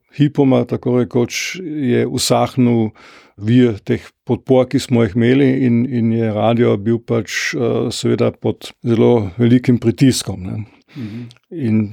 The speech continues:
Speaker 1: jaz sem tedaj potem, to je bilo leta, mislim, dva tisoč, sem potem tudi, eh, to predsedniško funkcijo oddal, ker jaz sem bil, kot, kot sem rekel, ne, na Dunaju zelo poklicno pač angažiran, eh, veliko v tujini potoval in tako naprej. In,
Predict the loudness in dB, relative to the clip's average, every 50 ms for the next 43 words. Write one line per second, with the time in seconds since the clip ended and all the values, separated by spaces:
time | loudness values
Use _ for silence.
0 | -8 -4 0 0 0 0 2 0 0 2 2 2 4 4 2 2 0 -2 0 2
1 | 2 4 4 2 2 -2 -6 _ -6 -4 -4 -2 -2 0 0 0 0 -2 -2 -4
2 | -2 -2 -2 -4 -4 -6 -6 -4 -2 -2 -2 -2 -4 -4 -2 -2 0 0 0 0
3 | 0 0 -2 -4 -4 -4 -2 -2 -4 -4 0 0 0 0 2 2 0 0 0 -2
4 | -8 -8 -4 -2 0 0 0 0 -2 -4 -4 -6 -4 -2 -2 -2 0 2 2 2
5 | 2 0 0 0 -2 -2 2 2 2 2 2 0 0 2 4 4 4 2 2 -2
6 | -6 -12 _ _ _ _ _ _ _ -8 -4 -4 -2 2 2 2 4 4 4 4
7 | 2 0 -2 -2 0 2 2 2 0 0 0 -2 -2 -2 0 0 0 2 2 0
8 | 0 -2 -4 -2 -2 -4 -4 -6 -12 -8 -6 -6 -6 -6 -8 -8 -4 -2 0 2
9 | 2 2 0 -2 -2 0 0 0 0 0 2 2 4 4 4 2 2 0 2 2
10 | 0 0 0 -2 -2 0 -2 -2 -2 0 0 2 2 2 0 -2 -6 _ -4 -4
11 | -4 -4 -4 -6 -6 -6 -6 -4 0 0 2 2 2 2 2 2 4 4 2 2
12 | 0 -2 -4 -14 -18 -16 -16 -16 -18 -18 -18 -20 -20 -20 -20 -20 _ _ -14 -8
13 | -6 -4 -2 -2 0 0 2 0 0 0 0 -2 -2 0 0 2 2 4 4 4
14 | 4 2 0 -4 -4 -2 0 0 2 2 4 2 2 0 -2 -2 -2 -2 -2 -2
15 | -2 0 2 2 2 2 0 0 -2 0 0 0 -2